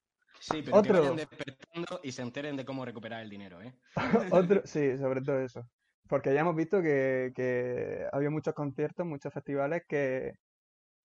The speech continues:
Speaker 2: han puesto problemas, han puesto trabas a la hora de recuperar el dinero y a la hora de recuperar ese, esas entradas.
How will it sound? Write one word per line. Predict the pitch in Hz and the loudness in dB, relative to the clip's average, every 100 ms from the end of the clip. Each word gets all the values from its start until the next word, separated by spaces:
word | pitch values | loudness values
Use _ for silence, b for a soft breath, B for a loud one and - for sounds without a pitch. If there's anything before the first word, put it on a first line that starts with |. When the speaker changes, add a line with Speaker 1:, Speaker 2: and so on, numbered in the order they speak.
| _ _ _ | _ _ _
Speaker 2:
han | 147 143 | -6 -4
puesto | 147 147 156 | -2 0 0
problemas, | 143 139 135 143 160 156 | 2 2 2 0 -2 -4
han | 139 | -4
puesto | 143 139 | -2 -2
trabas | 135 139 143 160 147 | 0 2 2 2 0
a | 135 | 0
la | 127 | -2
hora | 139 135 | -2 -2
de | 131 | -4
recuperar | 135 127 131 135 131 135 | -4 -4 -2 -2 -2 -2
el | 131 131 131 | -2 -4 -4
dinero | 131 131 135 139 170 175 | -4 -2 -2 0 -2 -2
y | |
a | 123 123 | -4 -6
la | 120 | -8
hora | 131 | -6
de | 131 | -6
recuperar | 135 123 127 127 123 | -6 -6 -6 -6 -8
ese, | 123 123 123 | -10 -8 -8
esas | 131 - 123 | -12 -10 -10
entradas. | 104 151 165 | -8 -8 -6